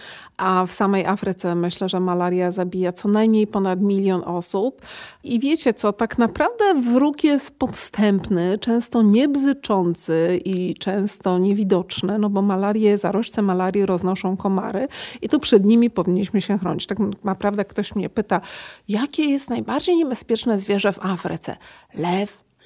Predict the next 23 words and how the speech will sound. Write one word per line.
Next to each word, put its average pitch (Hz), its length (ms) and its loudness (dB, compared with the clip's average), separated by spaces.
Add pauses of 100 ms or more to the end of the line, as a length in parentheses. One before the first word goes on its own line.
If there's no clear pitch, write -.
lampart, 185 720 -2 (280)
a 190 60 -4
może 175 280 0
słoń? 175 440 -2
To 190 100 -10
ja 165 140 -2
odpowiadam, 208 480 -4
nie, 285 140 -2
najbardziej 208 380 -2
niebezpieczne 226 580 -2
zwierzę 202 380 -2
to - 80 -4
jest 226 200 -6
komar, 202 380 2
bo 190 140 0
on 233 240 0
naprawdę 202 520 -2
może 196 240 0
was 185 200 -4
załatwić. - 500 -6
I 233 80 -6
faktycznie 240 640 -4
mnie 214 400 0